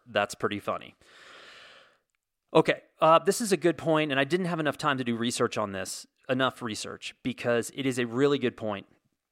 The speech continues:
I've been in an email conversation with someone who found me on YouTube, and this is about the concept of reality-based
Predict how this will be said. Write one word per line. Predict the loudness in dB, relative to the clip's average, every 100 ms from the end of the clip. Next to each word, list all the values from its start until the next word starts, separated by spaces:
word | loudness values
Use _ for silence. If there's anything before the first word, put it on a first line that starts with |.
| _ _ -10 0
I've | 2 2
been | 0
in | 0
an | 0
email | 4 4
conversation | 4 2 0 0 -2 -2
with | -4
someone | -4 -4 -4
who | -4
found | -2 -2
me | -2
on | -4 -4
YouTube, | -6 -4 -4 -4
and | -4
this | -4
is | -4 -2
about | 0 0 -2
the | -8
concept | -4 -2 -2 -4 -4 -2
of | -4
reality-based | -4 -2 0 0 -2 -4 -2 -2 -2 -4